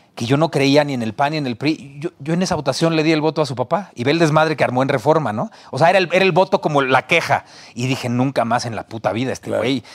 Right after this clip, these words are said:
Speaker 1: este
Speaker 2: claro.
Speaker 1: güey no tiene nada de político".
Speaker 2: Claro.
Speaker 1: Entonces, lo leo y digo,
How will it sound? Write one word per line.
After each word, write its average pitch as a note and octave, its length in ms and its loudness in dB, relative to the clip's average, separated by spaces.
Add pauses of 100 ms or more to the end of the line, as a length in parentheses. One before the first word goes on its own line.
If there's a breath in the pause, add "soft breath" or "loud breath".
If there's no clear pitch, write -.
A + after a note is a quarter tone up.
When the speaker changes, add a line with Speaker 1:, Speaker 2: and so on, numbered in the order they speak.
Speaker 1:
este G#2+ 140 -8
Speaker 2:
claro. G2 160 -2
Speaker 1:
güey C3 140 2
no C3+ 120 0
tiene C3+ 200 0
nada C3+ 200 2
de B2+ 80 -2
político". A#2 460 -6
Speaker 2:
Claro. G#2+ 160 -2
Speaker 1:
Entonces, D#3 380 -4 (720 loud breath)
lo C3 160 2
leo D#3 240 4
y D3+ 40 2
digo, C#3 260 -2